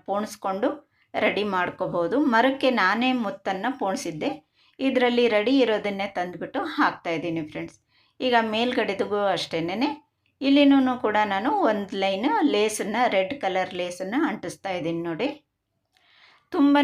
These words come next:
ಸುಲಭ ಫ್ರೆಂಡ್ಸ್. ಈ ಥರ ಒಂದು ಡೆಕೋರೇಷನ್ನು ನೀವೇ ಬೇಕಾದರೂ ಮನೆಯಲ್ಲಿ ತುಂಬಾ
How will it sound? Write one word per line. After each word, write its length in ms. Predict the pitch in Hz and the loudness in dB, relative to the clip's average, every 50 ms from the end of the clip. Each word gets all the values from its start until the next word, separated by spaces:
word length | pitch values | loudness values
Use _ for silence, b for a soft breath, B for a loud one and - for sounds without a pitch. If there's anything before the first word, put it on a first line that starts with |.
| 285 294 | 6 4
ಸುಲಭ 300 | 294 - 330 247 208 208 208 202 | 4 2 0 0 0 0 0 0
ಫ್ರೆಂಡ್ಸ್. 360 | 202 - 190 196 196 - - | 0 -2 -2 -2 -4 -6 -8
ಈ 140 | - 233 247 254 | -6 -4 -4 0
ಥರ 180 | 254 247 233 | 0 2 2
ಒಂದು 300 | 220 220 214 208 202 208 | 2 2 0 -2 -2 -2
ಡೆಕೋರೇಷನ್ನು 720 | 196 196 190 190 - 214 214 208 202 - 202 196 190 190 196 - - b b b b b b b b | -2 -2 -4 -4 -4 -2 -2 -2 -2 -4 -4 -4 -4 -4 -4 -6 -8 b b b b b b b b
ನೀವೇ 360 | 226 226 240 262 277 294 277 | -2 0 4 4 6 6 4
ಬೇಕಾದರೂ 440 | 240 269 240 - 202 196 190 190 196 | 4 2 0 2 2 2 2 2 -2
ಮನೆಯಲ್ಲಿ 540 | 196 185 180 185 190 185 185 180 180 180 175 | -2 -4 -4 -4 -4 -4 -4 -4 -4 -4 -6
ತುಂಬಾ 320 | - - 220 233 240 247 | -6 -6 -6 -2 -2 0